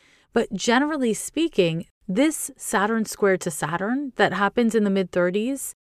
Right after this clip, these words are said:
it's actually kind of a, a nice life-affirming transit, or it has the capacity to be. So let's talk about a couple of things. The first one is why previous Saturn square to Saturns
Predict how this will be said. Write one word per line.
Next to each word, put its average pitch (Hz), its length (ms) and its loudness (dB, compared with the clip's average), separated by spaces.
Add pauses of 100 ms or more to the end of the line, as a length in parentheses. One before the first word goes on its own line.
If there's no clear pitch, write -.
(160)
it's - 200 -6
actually 214 640 0 (200)
kind 233 260 2
of 226 140 4
a, 202 100 4 (180)
a 190 160 2
nice 180 540 2 (220)
life-affirming 185 720 2
transit, 170 400 -2
or 190 120 0
it 185 80 -4
has 277 240 0
the 208 100 2
capacity 190 1040 -2
to - 140 -4
be. 165 340 -10 (500)
So - 320 0
let's - 560 -2
talk 269 260 0
about 214 440 4 (280)
a 190 80 0
couple 151 360 -4
of 151 100 -10
things. - 460 -14 (160)
The 202 80 2
first - 440 -6
one 208 220 4
is 180 340 0 (160)
why 190 680 -2 (260)
previous 302 720 2
Saturn 233 600 2
square 196 500 2
to - 180 -10
Saturns 175 840 0